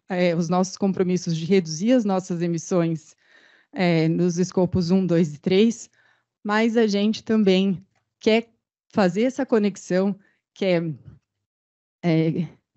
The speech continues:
conectar os produtores com outros mercados que também demandam e também têm as suas próprias metas.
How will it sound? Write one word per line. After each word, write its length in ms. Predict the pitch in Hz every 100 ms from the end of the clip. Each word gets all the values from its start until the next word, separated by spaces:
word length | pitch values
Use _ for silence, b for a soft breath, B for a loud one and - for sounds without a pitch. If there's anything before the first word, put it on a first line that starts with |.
| _
conectar 640 | - 208 208 - 233 254 285 b b b
os 180 | - 226
produtores 600 | - 208 202 202 185 180
com 200 | - 269
outros 340 | 247 247 233 202
mercados 520 | 190 190 214 214 -
que 100 | 190
também 460 | 190 190 196 254 254 b b -
demandam 680 | 196 196 226 294 285 254
e 80 | 214
também 440 | 208 214 214 277
têm 240 | 269 240 247
as 100 | 233
suas 240 | 220 190
próprias 420 | - 170 170 160
metas. 600 | 175 165 175 240 233 -